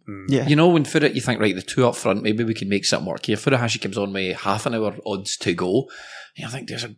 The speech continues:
Speaker 3: God, it's unbelievable." And you, you need to, Celtic need to find a way to win games like this 'cause a lot of teams are gonna come to Celtic Park and do that. We need to find a way to win. And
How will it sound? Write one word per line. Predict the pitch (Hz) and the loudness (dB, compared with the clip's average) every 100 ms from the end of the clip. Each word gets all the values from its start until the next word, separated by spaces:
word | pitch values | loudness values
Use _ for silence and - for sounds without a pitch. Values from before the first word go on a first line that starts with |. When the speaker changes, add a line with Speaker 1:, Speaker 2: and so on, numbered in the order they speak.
| - | -6
Speaker 3:
God, | 110 127 123 | -2 0 2
it's | 113 113 | 0 0
unbelievable." | 139 110 127 139 | 4 6 6 4
And | 131 - - - - - _ _ _ _ _ | 2 -2 -16 -18 -20 -20 _ _ _ _ _
you, | 151 - | -2 0
you | 156 | 0
need | 151 180 202 | 2 2 2
to, | 156 | 2
Celtic | - 147 147 175 | 2 2 0 -2
need | 143 135 | -2 -2
to | |
find | 123 117 | -2 0
a | |
way | 110 92 | 0 0
to | |
win | 95 98 | -2 -4
games | 113 107 | -4 -4
like | 117 | -4
this | 113 | -4
'cause | - 104 | -4 -8
a | |
lot | 101 107 120 | 0 0 0
of | |
teams | - 113 | -2 -6
are | 104 | -6
gonna | 98 95 | -6 -4
come | - 92 | -4 -4
to | |
Celtic | 85 95 - 85 | -2 -2 -4 -6
Park | 95 104 - - | -4 -4 -4 -6
and | 101 | -4
do | 92 92 | 0 0
that. | 101 101 - 110 | 0 -2 -6 -2
We | 117 | 0
need | 110 113 110 | 2 0 0
to | 120 | -4
find | - 104 | -2 -2
a | 98 | 0
way | 101 - | -2 0
to | |
win. | 90 95 101 | 0 0 -2
And | - 98 | -6 -6